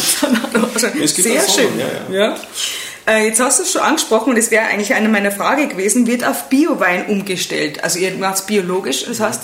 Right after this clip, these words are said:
Speaker 1: dann im Endeffekt ist auch der Biowein in der Flasche dann irgendwann.
Speaker 2: Also wir haben zweitausend, wir tun schon seit über, weiß nicht, zehn Jahren machen wir nachhaltig, ähm, sind wir zertifiziert. Also da kommt's nicht, nicht ökologisch, sondern auch, ähm,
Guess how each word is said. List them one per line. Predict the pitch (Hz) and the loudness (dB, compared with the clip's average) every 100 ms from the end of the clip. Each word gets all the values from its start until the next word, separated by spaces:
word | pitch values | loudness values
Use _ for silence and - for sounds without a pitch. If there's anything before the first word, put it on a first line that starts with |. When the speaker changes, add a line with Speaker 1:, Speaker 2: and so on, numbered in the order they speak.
| - | -6
Speaker 1:
dann | 214 | -4
im | 190 196 | -2 0
Endeffekt | 196 220 247 247 | 0 0 0 -2
ist | 240 | -6
auch | 240 | -6
der | 269 | -6
Biowein | 233 254 226 208 170 | -2 2 2 0 -4
in | 160 | -4
der | 160 | -6
Flasche | 160 - - - | -10 -12 -10 -10
dann | - - | -8 -8
irgendwann. | 160 160 160 - - - | -8 -10 -10 -12 -8 -4
Speaker 2:
Also | 120 135 | -2 0
wir | 135 | 0
haben | 143 147 - - | -2 -4 -12 -4
zweitausend, | 120 117 127 127 143 139 - 123 | 0 0 0 -2 -2 -8 -8 -4
wir | 117 - | -4 -2
tun | 127 | -2
schon | 127 123 | 0 0
seit | 117 120 | 0 -2
über, | 113 127 120 | -2 0 0
weiß | 101 110 | -2 -2
nicht, | 127 - - - | -4 -6 -6 -4
zehn | 113 113 | -2 0
Jahren | 110 | 0
machen | 110 110 113 | 0 -2 -2
wir | |
nachhaltig, | 104 - 110 - 170 160 - - | -4 -2 -4 -4 -4 -6 -10 -8
ähm, | 110 117 123 131 - - - - | -6 -4 -4 -8 -14 -18 -20 -14
sind | - 120 | -6 -4
wir | 120 | -2
zertifiziert. | 120 127 - 113 - 175 - - - - - | -2 -4 -8 -6 -4 -4 -6 -16 -20 -20 -12
Also | 107 113 | -6 -6
da | - 104 | -6 -6
kommt's | 117 113 113 | -6 -6 -4
nicht, | 110 104 | -6 -6
nicht | 104 - | -8 -10
ökologisch, | 95 - 127 147 - | -8 -6 -4 -4 -6
sondern | 110 107 95 | -6 -8 -6
auch, | 95 98 - | -8 -10 -12
ähm, | 101 101 101 | -8 -8 -8